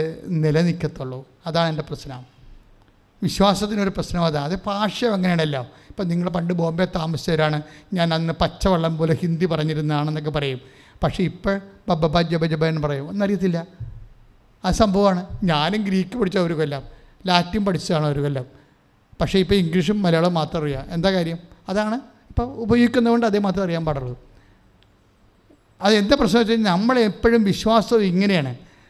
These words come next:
നമുക്ക് വിശ്വാസം ഉപയോഗിക്കുന്ന അനുസരിച്ച് മാത്രമേ അത്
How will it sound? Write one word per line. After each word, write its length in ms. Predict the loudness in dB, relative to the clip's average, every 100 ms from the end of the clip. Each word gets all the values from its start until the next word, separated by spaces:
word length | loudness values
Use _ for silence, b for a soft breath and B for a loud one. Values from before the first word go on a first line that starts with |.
| b b _ -20 -6
നമുക്ക് 280 | 0 0 2
വിശ്വാസം 720 | 2 2 4 4 4 2 0 0 -4
ഉപയോഗിക്കുന്ന 720 | 2 4 6 4 2 0 2
അനുസരിച്ച് 400 | 2 2 0 0
മാത്രമേ 480 | -2 -2 -2 -4 -4 -6 B B B _ -6
അത് 220 | 0 0